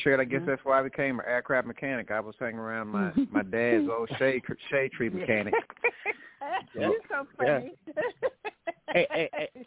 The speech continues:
Speaker 2: Shade
Speaker 3: sir, hey, hey, sir, uh, uh, I, w-, I was a, uh, as enlisted, my first rate was an aviation electrician technician.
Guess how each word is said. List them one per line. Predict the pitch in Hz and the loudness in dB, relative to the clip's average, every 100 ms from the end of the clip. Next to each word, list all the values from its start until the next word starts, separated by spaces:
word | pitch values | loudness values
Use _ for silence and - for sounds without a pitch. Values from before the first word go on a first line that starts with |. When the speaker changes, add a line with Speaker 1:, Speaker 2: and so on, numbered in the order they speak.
| - | -6
Speaker 2:
Shade | 156 208 | -4 2
Speaker 3:
sir, | 196 - - | 2 2 -2
hey, | 156 | -4
hey, | 165 156 - | -2 -2 -2
sir, | 202 185 | 0 2
uh, | 147 156 135 139 | 0 0 -2 -6
uh, | - | -6
I, | 147 | -6
w-, | 156 151 - | -4 -4 -4
I | 147 | -6
was | 165 151 | -8 -8
a, | 156 151 | -6 -4
uh, | 143 131 139 | -4 -4 -6
as | 131 | -8
enlisted, | 135 143 - 143 127 | -10 -10 -6 -6 -4
my | 123 123 - | 2 2 4
first | 151 147 - | 2 2 4
rate | 143 113 | 2 4
was | 120 | 2
an | 117 - | 2 2
aviation | 131 143 143 143 - 135 | 2 6 6 6 6 6
electrician | 120 127 - 143 131 127 123 | 8 4 2 0 2 0 2
technician. | - 107 110 120 117 - 104 107 | 2 2 4 2 2 -2 -4 -4